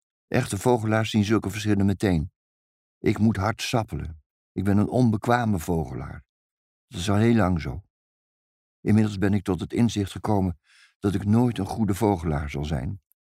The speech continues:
Dat is mijn lot. Mijn hart is heel geschikt voor een vogelkijken. Mijn ogen zijn dat niet.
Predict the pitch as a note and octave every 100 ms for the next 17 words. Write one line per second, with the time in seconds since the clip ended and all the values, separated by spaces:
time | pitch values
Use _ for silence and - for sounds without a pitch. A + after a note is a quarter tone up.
0 | _ - F2+ F#2+ G#2+ G#2+ G2+ E2 - _
1 | _ _ _ _ _ _ _ - G2+ G2
2 | A2+ A2 F2+ F#2 A2 G#2 - B2 C3 A#2+
3 | A#2 A2+ A2+ A2 G#2+ A2 G#2 F#2 - _
4 | _ _ _ _ G2 G2+ A#2+ G2+ F#2 F#2+
5 | F#2 F2+ F#2+ F2